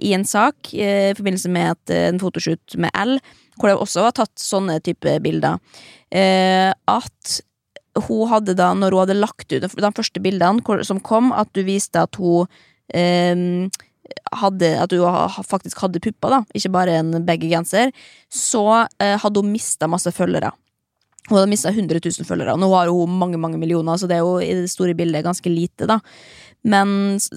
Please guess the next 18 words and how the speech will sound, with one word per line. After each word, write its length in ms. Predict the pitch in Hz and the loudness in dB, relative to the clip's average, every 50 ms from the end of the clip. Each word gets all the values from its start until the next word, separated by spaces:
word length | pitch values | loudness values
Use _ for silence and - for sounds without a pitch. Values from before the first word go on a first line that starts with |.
| - - | -4 -2
samt-, 240 | - 196 202 - - | -2 -2 -4 -6 -10
samtidig, 720 | - - - 214 202 - 214 185 170 180 214 214 208 202 | -8 -4 -2 -2 -2 0 0 0 2 2 2 2 0 0
lille 300 | 208 208 202 202 196 190 | 0 0 0 2 2 2
Norge, 300 | 196 196 196 185 175 196 220 | 0 0 0 0 0 0 0
så 100 | - 208 | 0 0
er 120 | 196 165 | 2 2
jo 80 | 180 170 | 2 0
hundre 160 | 156 131 160 | 0 -4 -4
tusen 480 | - 151 165 - 151 160 160 170 170 160 - - - - - - | -6 -6 -6 -4 -4 -2 -2 -2 -4 -4 -6 -8 -10 -8 -6 -4
ganske 300 | 170 160 170 - - 160 | -4 -4 -4 -4 -6 -4
mye. 220 | 160 151 143 - _ _ - - - - - - - - - | -4 -4 -4 -6 _ _ -20 -20 -20 -20 -20 -20 -14 -6 0
Men 400 | 233 240 247 247 269 311 311 269 | 2 4 4 4 2 0 0 -2
hennes 420 | - - 320 - 302 269 220 - - | -2 0 0 2 2 2 0 -2 -2
teori 460 | - 226 214 214 226 226 214 233 254 | -2 0 0 0 0 -2 -2 -4 -2
da 240 | 233 226 226 226 233 | 0 2 2 2 4
var, 240 | 220 220 226 277 | 2 2 2 2
overskriften 560 | - 277 226 196 - - 202 196 - - 233 240 | 2 2 2 0 -2 -4 -6 -6 -2 -2 0 4
var, 280 | 214 202 220 262 370 | 4 4 4 4 2